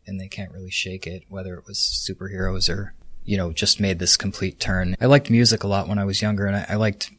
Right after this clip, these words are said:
heavy metal a lot when I was really young.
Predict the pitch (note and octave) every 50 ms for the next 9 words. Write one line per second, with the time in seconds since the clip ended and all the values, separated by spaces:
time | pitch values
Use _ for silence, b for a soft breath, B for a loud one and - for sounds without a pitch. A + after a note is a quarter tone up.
0 | _ _ - - - A2+ G2+ G2+ F#2+ F#2+ G2 G2 F#2+ F#2 F#2 F2 G2+ - - _
1 | - F#2+ F#2 F#2+ G2 G2+ F#2+ E2+ - - - - - F#2+ F#2 F#2 F#2 F#2 F2+ -
2 | - - _ _ _ - G#2+ G#2+ A2 G2+ F#2+ F#2+ F#2 F#2 F#2 F#2 F#2+ -